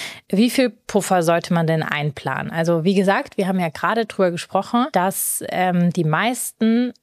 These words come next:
wenn man sich die Zahlen anschaut, pflegebedürftig werden, wenn sie über achtzig sind.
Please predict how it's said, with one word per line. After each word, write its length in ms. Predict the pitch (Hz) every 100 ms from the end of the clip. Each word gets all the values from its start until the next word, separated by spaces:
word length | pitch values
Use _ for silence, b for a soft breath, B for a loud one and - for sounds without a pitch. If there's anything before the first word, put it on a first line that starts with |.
| -
wenn 200 | 185 175
man 100 | 170
sich 140 | 147
die 140 | 156 156
Zahlen 320 | 185 208 220
anschaut, 540 | 175 185 - 170 170
pflegebedürftig 760 | - 185 180 165 170 - - -
werden, 460 | 160 160 165 170 -
wenn 160 | 147 147
sie 120 | 156
über 340 | 160 143 139 -
achtzig 460 | - - - 131
sind. 320 | - - 165